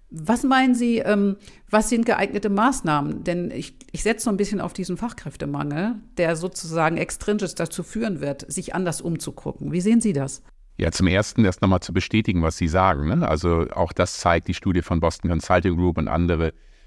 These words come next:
Speaker 2: Studien fürs Ausland, ähm, First Gen, also ErstakademikerInnen sind häufig loyaler, äh, <laughs>
Speaker 1: Mhm.
Speaker 2: sind deutlich motivierter, äh, also bringen wirklich einen Mehrwert fürs
Speaker 1: Mhm.
Speaker 2: Unternehmen. Ähm,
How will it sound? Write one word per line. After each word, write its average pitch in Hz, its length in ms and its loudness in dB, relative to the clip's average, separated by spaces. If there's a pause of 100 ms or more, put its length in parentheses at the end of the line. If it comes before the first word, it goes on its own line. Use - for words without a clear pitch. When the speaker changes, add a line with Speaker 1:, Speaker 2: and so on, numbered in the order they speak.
Speaker 2:
Studien 90 380 2
fürs 85 200 0
Ausland, 82 720 0 (160)
ähm, 82 380 0
First - 280 0
Gen, 82 280 2
also 76 320 -2 (140)
ErstakademikerInnen 82 1200 -2 (320)
sind 82 260 -2
häufig 87 560 0 (200)
loyaler, 85 880 2 (120)
äh, - 160 -6
<laughs> - 60 -14
Speaker 1:
Mhm. - 100 -2
Speaker 2:
sind 92 420 -2
deutlich 90 400 0
motivierter, 95 760 2 (460)
äh, 82 220 0 (100)
also 85 300 0 (200)
bringen 101 360 2
wirklich 87 320 0
einen 80 260 2
Mehrwert 78 720 2
fürs - 280 -4
Speaker 1:
Mhm. 85 80 -2
Speaker 2:
Unternehmen. 69 560 0 (360)
Ähm, 85 540 0